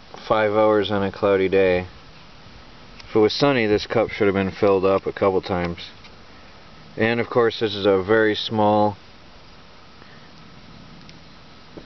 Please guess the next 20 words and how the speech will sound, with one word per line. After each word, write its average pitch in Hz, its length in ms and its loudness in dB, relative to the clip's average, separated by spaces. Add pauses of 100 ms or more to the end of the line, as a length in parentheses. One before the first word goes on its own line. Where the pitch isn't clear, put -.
(120)
water 113 340 2
distiller. 101 600 0 (1120)
Obviously, 107 600 2
if 98 140 0
you 107 80 0
were 98 100 4
desperate 104 640 0
and 95 340 -2
trying 104 260 0
to 98 80 -2
survive, 101 680 2 (220)
you 95 100 0
would 98 80 2
make 98 240 -2
a 98 60 0
bigger 92 340 0
one. 90 240 -2 (580)
It's 98 160 -2
just 110 280 0
a 98 200 2